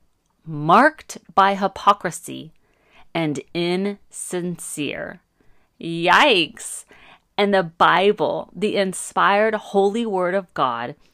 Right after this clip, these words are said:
takes the time to address a double-minded person because that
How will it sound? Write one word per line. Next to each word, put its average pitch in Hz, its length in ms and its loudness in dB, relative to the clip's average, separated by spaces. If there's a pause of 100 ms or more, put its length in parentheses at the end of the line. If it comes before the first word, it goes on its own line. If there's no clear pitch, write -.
(240)
takes 220 440 0
the 247 140 -2
time 156 540 -4
to - 180 -8
address 156 840 -2 (300)
a 160 140 2
double-minded 160 1300 0
person - 680 -6 (400)
because 160 440 -8
that 165 300 2